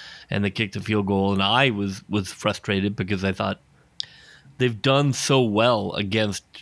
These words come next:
B C. They've really, like, not allowed anything.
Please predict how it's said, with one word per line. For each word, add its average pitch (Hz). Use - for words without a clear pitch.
B 110
C. 123
They've 98
really, 104
like, 98
not 107
allowed 101
anything. 104